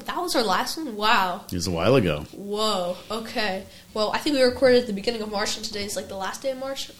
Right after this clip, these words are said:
Speaker 1: almost last day of March.
Speaker 2: Pretty close to it.
Speaker 1: Pretty
Speaker 2: So
Speaker 1: close.
Speaker 2: we've got a whole month to recap, and I think, is this gonna be our last episode of the regular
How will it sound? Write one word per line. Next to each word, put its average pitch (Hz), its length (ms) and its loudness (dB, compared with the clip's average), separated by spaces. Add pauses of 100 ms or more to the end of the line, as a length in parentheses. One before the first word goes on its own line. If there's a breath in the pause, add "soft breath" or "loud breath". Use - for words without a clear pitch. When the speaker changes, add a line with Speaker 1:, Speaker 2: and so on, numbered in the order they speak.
Speaker 1:
almost 208 260 -10
last 220 240 -12
day 247 100 -10
of 247 40 -12
March. - 300 -8 (160)
Speaker 2:
Pretty 123 240 2
close 123 280 6
to 170 220 8
it. 107 140 10
Speaker 1:
Pretty - 60 -8
Speaker 2:
So 123 260 8
Speaker 1:
close. 120 100 8
Speaker 2:
we've 139 140 6
got 170 100 10
a 131 60 10
whole 156 180 8
month 151 380 8
to 139 80 2
recap, 135 680 6
and 127 680 4
I 123 40 4
think, 226 300 2
is 143 140 4
this 170 240 2
gonna 214 200 0
be 208 140 6
our 139 80 10
last 107 640 6
episode - 360 4
of 110 180 0
the 92 100 2
regular 113 680 2